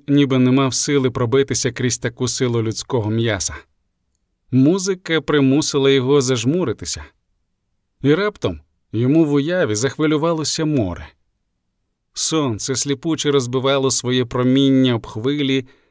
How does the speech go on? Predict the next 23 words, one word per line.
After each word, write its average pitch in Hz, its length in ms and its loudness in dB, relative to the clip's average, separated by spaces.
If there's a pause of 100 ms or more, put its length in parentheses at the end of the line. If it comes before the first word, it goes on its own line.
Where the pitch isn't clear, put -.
що 139 260 -4
вилітали 127 680 0
на 120 140 2
піщаний 120 720 -2
жовтий 123 460 0
берег, 139 480 0 (360)
і 139 120 4
дико 196 520 -2
ричало, 165 640 -2
як 120 200 0
звір, 120 580 -2
що 131 220 -2
пеститься 131 760 -2
під 120 220 -10
сонцем. 90 600 -2 (1300)
Небо 185 480 2
було 170 480 2
блакитне, 131 680 -6 (600)
море 127 520 0
зелене, 151 560 0 (500)
а 98 120 -8
пісок 113 480 -4
жовтий. 110 500 -8